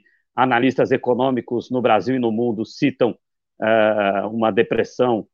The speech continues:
econômica ainda maior. Eu quero lembrar de um querido companheiro que já participou algumas vezes na T V Jovens Cronistas, professor da Universidade de Brasília, o Oreiro, né? Professor José Luiz Oreiro, que, é, é,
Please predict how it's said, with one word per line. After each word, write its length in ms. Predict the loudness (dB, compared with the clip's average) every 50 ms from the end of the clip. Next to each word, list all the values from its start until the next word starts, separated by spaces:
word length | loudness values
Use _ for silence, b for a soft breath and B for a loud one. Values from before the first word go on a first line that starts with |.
| _ _ _ _ _
econômica 640 | -4 -2 2 2 2 4 4 2 2 0 2 2 2
ainda 240 | 2 4 2 2
maior. 400 | 4 4 6 6 8 8 8 6
Eu 100 | 6 4
quero 220 | 4 2 2 4 6
lembrar 380 | 4 4 6 4 4 4 4
de 120 | 2 0 -2
um 240 | -2 -2 -4 -6 -10 _ _ _ _ _ _ _ _
querido 680 | -2 0 0 2 2 2 2 2 0 -2 -4 -6 -6 -8 _ _ _ _ _ _
companheiro 540 | -6 -6 -4 0 2 4 4 6 4 4 2
que 100 | -2 -2
já 120 | -2 0
participou 460 | 0 0 -2 -2 -4 -10 -2 0 2
algumas 360 | 2 2 2 -2 -2 -4 -2 -2
vezes 200 | -2 -2 -2 -2
na 100 | -6 -6
T 160 | -4 -4 -4
V 180 | -2 -2 -2
Jovens 300 | 0 -2 -2 -2 -4 -6
Cronistas, 480 | -6 -6 -4 -2 -2 -2 -2 -2 -4 -2
professor 640 | 0 -2 -2 0 -2 -4 -2 0 2 2 2 0 -2 _ _ _ _ _ _ _
da 180 | 0 2 4 4
Universidade 600 | 4 2 0 -2 -4 -4 0 2 2 2 2 0
de 60 | -2
Brasília, 680 | 2 4 4 4 2 0 -2 -2 0 2 0 0 0 -4 _ _ _ _ _ _ _
o 140 | 2 4
Oreiro, 480 | 6 6 8 6 6 6 4 2 0 0
né? 180 | -2 -4 -8 -8 -14 _ _ _ _ _ _ _ _ _
Professor 400 | _ -12 -8 -8 -6 -4 -2 -2
José 200 | -2 -2 0 2 2
Luiz 220 | 2 0 0 2
Oreiro, 260 | 2 4 4 2 0 -4 _ _ _ _ _ _
que, 380 | 2 4 4 4 4 2 -2 -4 _
é, 180 | -2 -2 0 2
é, 1000 | 4 4 6 6 6 6 6 4 6 6 6 6 6 4 4 2 -2 -4 -6